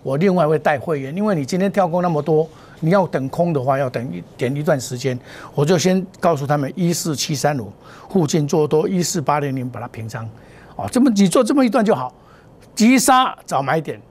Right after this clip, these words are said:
因为你这个是已经走多了嘛，急杀找买点上来再出掉。哦，这一样的道理，我们可以看到，今天我们可以看到这个急杀找买点，哦，上去再把它出掉就 OK 了。哦，你，你这里啊，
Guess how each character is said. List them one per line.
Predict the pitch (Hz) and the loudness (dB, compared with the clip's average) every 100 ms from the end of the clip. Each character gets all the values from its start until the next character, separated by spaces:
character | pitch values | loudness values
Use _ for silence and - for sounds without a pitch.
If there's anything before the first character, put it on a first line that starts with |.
| - | -6
因 | 247 | 0
为 | 277 | 2
你 | 214 190 | 2 2
这 | 269 | 4
个 | 220 | 4
是 | 190 | 2
已 | 175 | -2
经 | 175 190 | 0 0
走 | 175 135 | 2 0
多 | 180 180 | 2 2
了 | 165 | 2
嘛， | 110 - | -2 -10
急 | 156 180 | -2 0
杀 | 185 190 180 | 4 2 2
找 | 131 | -2
买 | 123 135 | -4 -6
点 | 143 127 | -6 -4
上 | 123 156 | -2 -2
来 | 131 | -2
再 | 131 131 | -4 -6
出 | 135 | -6
掉。 | 127 143 - - - - - | -6 -8 -10 -20 -20 -20 -18
哦， | 127 107 - | -14 -14 -2
这 | 208 | 0
一 | 185 | 2
样 | 226 214 | 2 2
的 | 170 | 2
道 | 170 135 | 0 -2
理， | 98 85 - | -4 -18 -18
我 | 127 | -12
们 | 135 143 | -10 -4
可 | |
以 | 175 | -2
看 | 156 160 | 0 0
到， | 165 131 | 0 -2
今 | 170 165 | -4 -2
天 | 165 | -2
我 | |
们 | 131 | -4
可 | 120 151 | -6 -8
以 | |
看 | 139 139 | -6 -2
到 | 139 123 - - - | -2 -4 -12 -20 -8
这 | 185 | -4
个 | 151 | -4
急 | - 165 | -2 -2
杀 | 190 208 190 | 0 0 0
找 | 139 104 | -2 -8
买 | 120 | -8
点， | 147 147 - - - | -8 -10 -14 -20 -12
哦， | 139 - | -12 -4
上 | 226 156 | -2 -2
去 | 185 | -4
再 | 143 147 | -4 -6
把 | 120 | -6
它 | 120 | -10
出 | - 160 | -6 -2
掉 | 180 147 | -2 -2
就 | 143 147 | -6 -8
OK | 147 - 156 | -8 -2 -2
了。 | 156 - - - - - - - | -4 -12 -20 -20 -20 -20 -20 -14
哦， | 110 - - | -14 -14 -4
你， | 156 165 160 - - - - - - | 0 0 -2 -10 -20 -20 -20 -20 -6
你 | 175 175 | 0 2
这 | 247 294 | 4 2
里 | 180 | 2
啊， | 127 98 | -4 -8